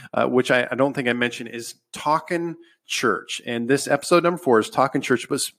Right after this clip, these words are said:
specifically Talking Church with the younger generation. And I wanted to bring Zoe on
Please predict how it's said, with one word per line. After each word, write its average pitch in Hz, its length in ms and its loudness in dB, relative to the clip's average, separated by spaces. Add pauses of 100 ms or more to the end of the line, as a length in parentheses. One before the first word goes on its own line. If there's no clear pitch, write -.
(120)
specifically 190 920 -2 (340)
Talking 170 520 0
Church 131 480 0
with 123 320 2
the 120 100 6
younger 117 260 2
generation. 107 640 2
And 113 160 0
I 135 100 4
wanted 151 260 4
to 127 60 6
bring 120 220 4
Zoe 120 360 6
on 104 320 2